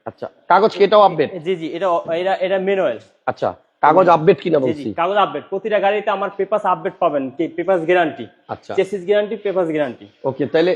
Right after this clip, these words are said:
Speaker 1: এটার মডেল হচ্ছে দুই হাজার উনিশ।
Speaker 2: উনিশ,
Speaker 1: গাড়ির দাম?
Speaker 2: উনিশ এটার দাম পাঁচ লক্ষ তিরিশ হাজার টাকা।
Speaker 1: পাঁচ লক্ষ তিরিশ হাজার টাকা।
Speaker 2: অবশ্যই আসেন, অনার করা যাবে।
Speaker 1: জি, আপনারা আমাদের ভিডিও দেখে আসলে আপনাদের জন্য
Speaker 2: ইনশাআল্লাহ।
Speaker 1: সম্মান
Speaker 2: জি,
Speaker 1: থাকবে।
Speaker 2: ইনশাআল্লাহ, সম্মান
Speaker 1: একটা
Speaker 2: থাকবে।
Speaker 1: গাড়ি একটু দাম বেশি হবে,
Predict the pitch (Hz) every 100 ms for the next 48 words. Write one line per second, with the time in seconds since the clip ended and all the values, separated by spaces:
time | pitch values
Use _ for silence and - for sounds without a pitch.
0 | 170 190 190 175 185 190 226 185 180 196
1 | 196 214 240 156 170 214 196 185 196 214
2 | 185 160 131 113 _ 160 185 196 196 196
3 | 185 - 196 214 214 233 233 - 240 196
4 | 185 143 123 107 - 196 - 220 220 -
5 | 254 - 247 240 196 170 139 135 147 180
6 | 202 180 180 190 165 165 156 147 123 117
7 | 131 147 - 160 156 208 202 196 196 185
8 | 190 190 185 185 202 165 165 160 175 190
9 | - - 107 - - 175 170 139 143 127
10 | 123 - 143 131 139 240 - - 294 277
11 | 240 220 220 - 226 202 202 190 170 190
12 | 170 165